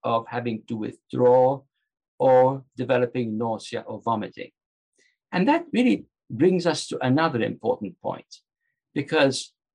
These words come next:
one of the ways I mentioned before that this class of drugs works is it has an effect on the function of the stomach. So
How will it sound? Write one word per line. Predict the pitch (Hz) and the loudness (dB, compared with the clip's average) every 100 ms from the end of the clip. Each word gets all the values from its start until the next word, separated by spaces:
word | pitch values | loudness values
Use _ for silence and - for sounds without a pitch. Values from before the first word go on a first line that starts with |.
| _ _ _ | _ _ _
one | 220 160 254 | -4 0 2
of | 262 | 2
the | 160 | 0
ways | 139 139 139 - | 2 2 2 -2
I | 117 | -6
mentioned | 117 131 170 - 123 | -2 -4 -4 -6 -8
before | 117 117 - 110 - - | -8 -8 0 0 0 -6
that | - - | -10 -6
this | 170 - | -8 -8
class | - 156 131 123 | -6 -2 -2 -4
of | 120 | -8
drugs | - 110 107 - - | -4 -2 -2 -6 -4
works | 120 101 113 _ - - _ _ _ _ | -2 -2 -6 _ -18 -18 _ _ _ _
is | 214 226 208 - _ - | -4 -4 -4 -8 _ -8
it | 139 - | -6 -4
has | 156 175 | -2 -2
an | 214 | 0
effect | 233 226 - 113 113 - _ _ _ | 0 -2 -2 -2 -4 -20 _ _ _
on | 117 123 123 139 - _ _ _ _ | 0 2 2 0 -6 _ _ _ _
the | 123 | -4
function | 120 143 143 143 135 127 | 0 -2 0 -4 -6 -6
of | 117 | -6
the | 113 | -10
stomach. | - - 120 95 - _ _ _ _ _ _ | -10 -4 -4 -4 -14 _ _ _ _ _ _
So | - - 151 123 | -16 -4 -2 -2